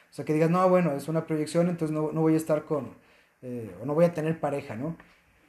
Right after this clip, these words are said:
Lo importante no es, eh, la proyección, lo importante es cómo la trabajas. Si tú tienes una proyección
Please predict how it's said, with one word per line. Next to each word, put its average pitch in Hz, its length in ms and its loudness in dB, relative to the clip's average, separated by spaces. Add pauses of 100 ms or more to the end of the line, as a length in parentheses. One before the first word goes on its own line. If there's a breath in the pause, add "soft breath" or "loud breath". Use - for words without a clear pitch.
(300 soft breath)
Lo 180 100 0
importante 185 600 2
no 208 240 4
es, - 500 -4
eh, 185 320 -4
la 175 180 0
proyección, 170 540 0
lo 196 60 0
importante 175 440 -6
es 214 120 -6
cómo 202 260 0
la 196 200 2
trabajas. 147 680 -2
Si - 140 -6
tú 214 160 -8
tienes 285 260 0
una 254 240 2
proyección 170 600 0